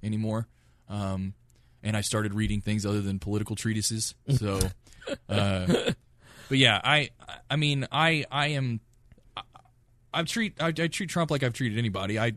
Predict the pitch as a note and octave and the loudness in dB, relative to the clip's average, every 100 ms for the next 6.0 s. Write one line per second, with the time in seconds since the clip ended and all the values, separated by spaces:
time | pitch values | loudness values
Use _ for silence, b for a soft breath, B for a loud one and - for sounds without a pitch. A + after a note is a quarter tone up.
0 | - A#2 G#2+ B2 A#2+ B2 B2+ C3 B2 A#2+ | -2 -4 0 -2 0 0 2 0 0 0
1 | A#2+ A#2+ A#2+ C3+ C#3+ C3+ C3 C3 C3+ A2+ | 2 0 0 0 0 2 2 2 2 0
2 | G2+ G2 G#2+ G#2+ G2+ G#2+ G2 G2 A#2 B2 | 0 -2 0 0 0 -2 -2 -2 -2 0
3 | A2 A2 F2+ D#2 b b G#2+ A#2 - A2 | 0 0 0 -4 b b -2 -2 -2 -2
4 | G#2+ G#2 A2 A2+ A2+ B2 A#2+ G2+ G#2 A2 | 0 2 2 2 4 4 2 0 -6 -2
5 | A2+ B2 G#2+ G2 G#2 G#2 G#2+ A#2 G#2 G2 | 0 0 0 0 -2 -4 -2 -2 0 0